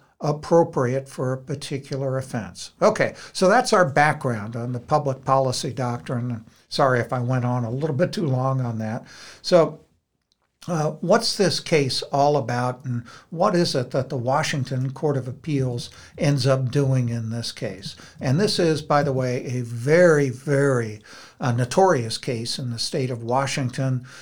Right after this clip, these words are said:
When the arbitrator rendered her decision, there were headlines in local Seattle newspapers, uh, editorials. A federal court judge who's overseeing a consent decree said,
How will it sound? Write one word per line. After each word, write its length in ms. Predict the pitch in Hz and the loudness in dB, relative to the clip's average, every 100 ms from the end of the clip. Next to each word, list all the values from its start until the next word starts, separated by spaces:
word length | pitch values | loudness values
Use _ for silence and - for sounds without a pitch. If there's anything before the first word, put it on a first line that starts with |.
| - | -16
When 220 | - 123 120 | -6 -2 -2
the 140 | 113 | 0
arbitrator 680 | 127 151 147 - 147 139 139 | 2 2 0 -2 -2 0 -2
rendered 520 | 123 127 139 127 127 | -2 -4 -2 -4 -4
her 180 | 131 123 | -4 -4
decision, 680 | 123 - 151 131 127 123 123 | -6 -4 -2 -2 -2 -2 -2
there 100 | 113 | -4
were 180 | 98 - | -10 -8
headlines 800 | - 151 143 131 131 127 127 139 | 0 0 2 0 0 -2 -4 -6
in 160 | 120 | -6
local 320 | 120 135 135 | -4 -6 -6
Seattle 560 | 131 - 139 127 131 123 | -6 -4 -4 -2 -4 -4
newspapers, 920 | 113 127 135 - 139 135 139 127 127 - - - - | -6 -6 -8 -6 -6 -4 -2 -4 -6 -12 -18 -18 -10
uh, 140 | 123 - | -8 -2
editorials. 960 | 147 135 131 - 175 151 151 143 143 120 | 2 2 0 0 2 4 2 0 -2 -6
A 60 | |
federal 340 | - 151 135 120 | -2 -2 0 -2
court 320 | - 156 151 | 2 2 2
judge 400 | 156 139 139 135 | -2 0 -2 -4
who's 180 | 139 127 | -6 -4
overseeing 480 | 123 135 - 131 | -4 -2 -2 -2
a 80 | 120 | -4
consent 540 | - 226 113 165 160 156 | -8 -8 -4 -2 -2 -4
decree 480 | 147 - 143 139 | -8 -2 0 0
said, 380 | 131 147 127 123 | -2 -2 -2 -2